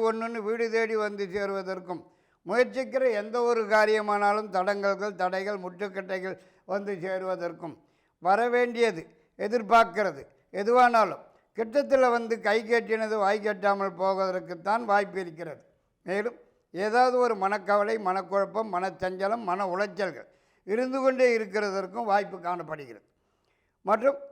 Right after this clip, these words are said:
உடல்நலத்தில் கூட சிறு சிறு தொந்தரவுகள், குறைபாடுகள், பிரச்சனைகள் ஏற்பட்டு சிறிதளவு வைத்திய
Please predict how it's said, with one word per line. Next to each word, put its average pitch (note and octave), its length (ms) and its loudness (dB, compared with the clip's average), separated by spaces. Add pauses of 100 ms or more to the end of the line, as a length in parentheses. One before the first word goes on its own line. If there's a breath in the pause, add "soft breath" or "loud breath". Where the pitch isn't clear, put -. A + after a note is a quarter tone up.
(180)
உடல்நலத்தில் A#3 720 2
கூட G#3 160 0 (240)
சிறு B3 240 0
சிறு G#3+ 220 0 (100)
தொந்தரவுகள், A3 560 0
குறைபாடுகள், G#3+ 680 2
பிரச்சனைகள் G3+ 640 -4
ஏற்பட்டு F3+ 400 -6 (400 soft breath)
சிறிதளவு B3 640 2
வைத்திய A#3 280 0